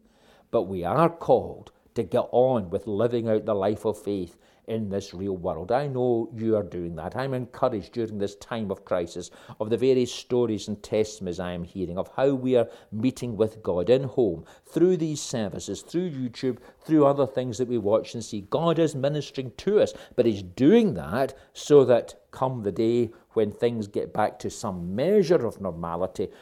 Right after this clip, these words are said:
we'll be ready to do his will and carry on his promises and fulfill his word. And Ascension Sunday, an Ascension Day,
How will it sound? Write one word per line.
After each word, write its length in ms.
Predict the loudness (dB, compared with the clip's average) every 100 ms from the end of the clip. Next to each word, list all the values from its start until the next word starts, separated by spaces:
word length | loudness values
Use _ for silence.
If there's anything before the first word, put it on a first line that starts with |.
| -6
we'll 140 | 0 2
be 140 | 2
ready 320 | 2 0 -2 -4
to 120 | -6
do 300 | -4 -2 0
his 280 | 0 0 -2
will 320 | -6 -6 -8 -16 -16
and 160 | -14 -14
carry 380 | -10 -4 -2 2
on 180 | 2 0
his 200 | -4 -8
promises 600 | -6 -6 -4 -8 -10 -10 -16 -14
and 140 | -12
fulfill 460 | -12 -14 -4 -2 -2
his 260 | -2 -6 -4
word. 540 | -6 -6 -8 -18 -20 _ _ _ -16
And 140 | -14
Ascension 800 | -12 -10 -4 -2 -2 -6 -10 -10
Sunday, 580 | -8 -8 -8 -10 -16 -18 _ _ _ _
an 100 | -14
Ascension 720 | -12 -6 -4 -4 -6 -14 -10
Day, 420 | 0 0 0 -8